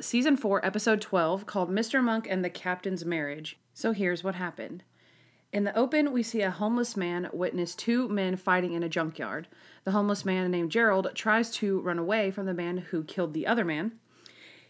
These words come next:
He is able to get away and find an officer who is too late to apprehend the suspect. The murdered man, Chiclet, was supposed to be testifying against a Michael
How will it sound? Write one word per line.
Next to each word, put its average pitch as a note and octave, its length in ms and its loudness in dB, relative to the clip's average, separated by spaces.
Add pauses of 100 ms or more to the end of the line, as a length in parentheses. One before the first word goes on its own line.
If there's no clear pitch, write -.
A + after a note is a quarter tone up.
He A3+ 180 2
is G#3 100 2
able B3 240 6
to C#4+ 80 4
get C#4 120 4
away G#3+ 380 6
and G3+ 180 -2
find G3 340 2
an F3 120 -4
officer F#3+ 680 0
who F#3+ 120 0
is F3+ 120 -2
too B3 260 0
late G#3+ 240 0
to - 120 -4
apprehend F3 440 -2
the D#3+ 60 -2
suspect. D3 580 -8 (560)
The G3 80 2
murdered A3 380 4
man, F#3 340 0 (100)
Chiclet, F#3+ 600 0 (380)
was G3+ 180 0
supposed G#3+ 340 0
to G#3+ 60 -6
be G3+ 100 -2
testifying G#3+ 640 -2
against F3+ 400 -4
a D#3+ 260 -4
Michael G#3 720 -2